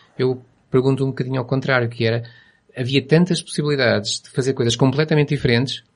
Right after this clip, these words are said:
que, que é o que nós vemos imenso no cinema, é que por essa, por essa perspectiva eu acho que sim, que a estética está parecida. Não há ali nada que nos, que no-, que nos faça olhar para o filme e pensar,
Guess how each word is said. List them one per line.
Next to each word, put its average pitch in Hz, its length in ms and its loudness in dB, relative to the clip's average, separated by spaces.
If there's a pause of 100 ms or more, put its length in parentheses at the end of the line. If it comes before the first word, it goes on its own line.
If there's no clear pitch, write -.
(760)
que, 117 180 0
que 107 100 -4
é 113 40 2
o 107 40 0
que - 80 -4
nós 104 160 0
vemos 104 280 0
imenso 101 440 -2
no 110 60 4
cinema, 143 340 0 (320)
é 143 100 -2
que 143 1200 0 (480)
por 143 120 4
essa, 143 240 -2
por 139 180 -2
essa 143 140 -2
perspectiva 156 420 -4
eu 175 100 -2
acho 170 140 -2
que - 80 -12
sim, 220 160 2
que 202 80 -6
a 120 40 -2
estética 120 320 -2
está 120 140 -2
parecida. 147 400 -2 (520)
Não 110 160 0
há 113 60 4
ali 127 140 0
nada 131 380 4
que 131 100 -2
nos, 139 300 -2
que - 180 -14
no-, 131 240 -2 (520)
que 139 80 -6
nos 143 100 0
faça 127 240 -2
olhar 117 80 -2
para 120 140 -4
o 120 40 -6
filme 139 200 -2
e - 20 -6
pensar, 135 420 0